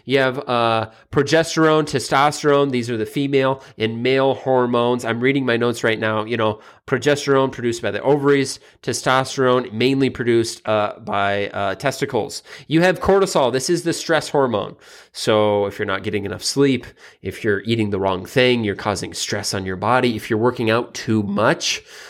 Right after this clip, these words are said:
that's not necess-, that's not always common, but you can cause these, uh, uh, stresses on your body. You know, having pain,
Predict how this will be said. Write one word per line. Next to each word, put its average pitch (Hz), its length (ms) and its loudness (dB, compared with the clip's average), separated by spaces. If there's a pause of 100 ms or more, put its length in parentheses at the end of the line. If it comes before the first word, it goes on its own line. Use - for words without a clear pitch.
(100)
that's - 180 -8
not 98 140 -4
necess-, - 400 -4
that's 110 240 0
not 107 160 0
always 98 180 -4
common, 139 460 2 (260)
but 117 200 2
you 123 100 0
can 127 180 0
cause 127 320 0
these, 117 300 -2
uh, 104 340 2
uh, 101 240 0
stresses 127 480 -2
on 107 140 0
your 101 100 -2
body. 104 320 0
You 110 140 -4
know, 107 120 -2
having 120 360 0
pain, 123 420 -2